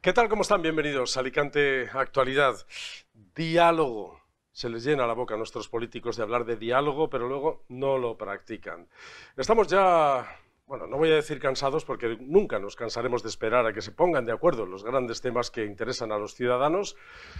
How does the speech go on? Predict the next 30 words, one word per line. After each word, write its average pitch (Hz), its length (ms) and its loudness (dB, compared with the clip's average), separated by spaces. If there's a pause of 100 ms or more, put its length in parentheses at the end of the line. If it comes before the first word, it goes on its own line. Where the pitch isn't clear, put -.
pero 120 140 0
sí 139 120 2
es 127 80 0
verdad 123 220 2
que 123 60 -4
estamos 127 300 0
escarmentados 113 1040 -2
de 98 60 -10
escuchar 131 440 -2
discursos 135 540 -2
vacíos, 131 720 -2
aquellos 165 460 2
que 151 120 0
hablan 156 320 2 (300)
de 120 140 0
diálogo, 147 680 2
de 139 120 -2
la 123 100 -2
defensa 135 680 2
de 123 140 -6
los 117 160 -6
intereses 127 540 -2
de 127 100 -2
los 120 320 -4
ciudadanos, 143 800 0 (240)
de 123 160 4
buscar 143 480 2
el 135 100 -2
interés 127 420 0
común. 156 520 2